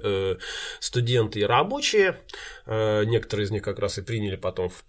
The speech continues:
участие в покушении на Александра, э, второго. Выследили и выяснили его маршрут. И вот, э, очень часто его маршрут по воскресеньям пролегал по этой Малой Садовой. Он ехал, э, иногда по Невскому проспекту, сворачивал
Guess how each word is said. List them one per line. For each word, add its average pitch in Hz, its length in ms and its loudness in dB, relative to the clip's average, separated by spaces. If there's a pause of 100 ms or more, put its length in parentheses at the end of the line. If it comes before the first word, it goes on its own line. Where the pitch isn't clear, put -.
(100)
участие 104 440 0
в - 40 -12
покушении 113 480 0
на 110 80 4
Александра, 110 640 0 (200)
э, 101 220 -4
второго. 107 540 -2 (720)
Выследили 220 560 6
и 165 80 12
выяснили 196 400 8
его 160 160 8
маршрут. 131 640 2 (460)
И 139 100 0
вот, 220 360 6
э, 175 400 12
очень 214 420 8
часто 269 540 8
его 180 340 6
маршрут 180 580 4
по 180 120 8
воскресеньям 147 840 2
пролегал 156 540 6
по - 80 4
этой 156 240 6
Малой 156 300 6
Садовой. 170 600 4
Он 120 200 0
ехал, 117 500 4
э, 104 280 4
иногда 123 400 4
по 120 180 0
Невскому 110 380 0
проспекту, 208 560 2
сворачивал 135 920 6